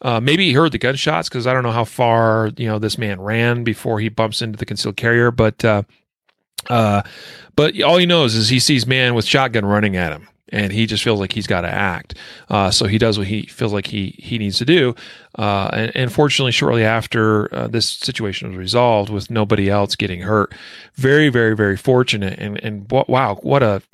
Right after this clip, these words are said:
kind of a crazy story. I mean, just how quickly things can, uh, turn, you know, and go sideways, uh, both in terms of the cops. Cops think, "Hey, we're just gonna get this vehicle stopped," and, and then next thing you know, they're being shot at.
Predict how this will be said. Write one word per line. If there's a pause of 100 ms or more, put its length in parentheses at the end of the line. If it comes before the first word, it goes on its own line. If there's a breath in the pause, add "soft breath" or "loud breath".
(160)
kind
of
a
crazy
story.
I
mean,
just
how
quickly
things
can, (460 loud breath)
uh,
turn,
you
know,
and
go
sideways, (280 loud breath)
uh,
both
in
terms
of
the
cops.
Cops
think,
"Hey,
we're
just
gonna
get
this
vehicle
stopped,"
and,
and
then
next
thing
you
know,
they're
being
shot
at.